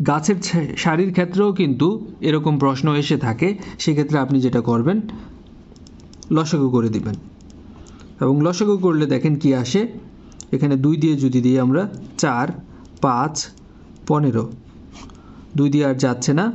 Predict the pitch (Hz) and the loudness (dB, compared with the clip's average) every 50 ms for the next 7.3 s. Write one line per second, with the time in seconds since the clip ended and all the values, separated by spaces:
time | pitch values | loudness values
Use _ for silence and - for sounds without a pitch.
0 | - - - - - - - - - - - - - - - 190 190 190 180 185 | -6 -12 -18 -18 -20 -20 -20 -20 -20 -20 -18 -18 -18 -4 0 2 2 4 4 2
1 | 160 143 131 127 120 117 - 147 143 170 165 139 127 120 - - 139 127 - 160 | 2 2 2 0 0 0 0 0 0 2 2 0 0 -2 0 -2 -2 0 2 0
2 | 156 165 160 151 135 127 113 123 170 202 - - - - - - - - - - | 0 2 0 2 2 2 4 4 2 0 -4 -10 -12 -12 -12 -12 -12 -14 -6 -2
3 | 139 127 131 127 127 127 - 151 135 127 135 160 175 - - - - - - - | 0 0 0 0 0 0 0 2 2 0 0 -2 -6 -12 -16 -18 -20 -20 -20 -20
4 | - - - 143 127 127 139 139 131 - - - - - 139 120 120 120 - 143 | -20 -4 -2 0 0 0 0 -2 -6 -14 -14 -16 -8 -4 -2 -2 -2 0 0 2
5 | 135 135 139 135 113 110 - - - - - - - - - - - - - - | 4 6 4 4 4 2 -2 -6 -10 -16 -16 -18 -20 -20 -20 -20 -20 -20 -18 -6
6 | - 131 131 135 135 143 139 - 160 147 147 143 147 143 135 - - - 156 143 | 0 2 4 4 4 4 2 2 0 0 2 2 2 0 0 -4 -2 0 0 2
7 | 135 127 131 160 202 214 | 2 2 2 0 0 -2